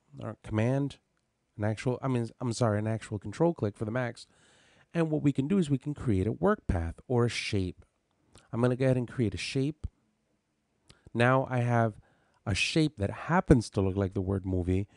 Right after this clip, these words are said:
with a fill. Once I have that set, I can go to transform path and I can select perspective. Now notice if I put my cursor over this corner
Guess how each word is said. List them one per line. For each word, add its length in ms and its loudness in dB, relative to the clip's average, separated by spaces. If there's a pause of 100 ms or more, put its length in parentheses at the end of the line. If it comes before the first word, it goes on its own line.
(220)
with 120 6
a 60 4
fill. 680 0 (1000)
Once 220 2
I 80 6
have 180 4
that 200 2
set, 340 2
I 120 -2
can 160 -6
go 140 0
to 80 -2
transform 720 -4
path 360 -4 (640)
and 340 -4
I 100 -2
can 160 -4
select 340 -4
perspective. 800 -2 (1040)
Now 280 6
notice 520 0 (160)
if 140 -4
I 60 2
put 200 2
my 260 -4
cursor 480 0
over 180 2
this 180 0
corner 500 0